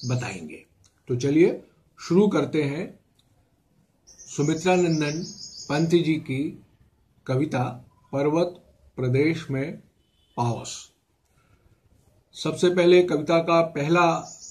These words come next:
पद लेते हैं। "पावस ऋतु थी पर्वत प्रदेश, पल पल परिवर्तित प्रकृत वेश।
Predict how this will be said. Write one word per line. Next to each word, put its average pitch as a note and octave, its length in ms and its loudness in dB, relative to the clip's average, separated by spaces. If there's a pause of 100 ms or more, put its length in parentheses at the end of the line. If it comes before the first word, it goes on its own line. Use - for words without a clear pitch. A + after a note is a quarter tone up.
(120)
पद D#3+ 160 0
लेते C#3 340 0
हैं। C3 360 -2 (680)
"पावस E3 560 2
ऋतु E3 440 4
थी D3+ 560 -4 (260)
पर्वत C#3+ 460 2
प्रदेश, C#3 640 -2 (800)
पल D3+ 400 4
पल G3 200 8
परिवर्तित D3+ 960 0 (420)
प्रकृत F#3 500 0
वेश। C#3 600 0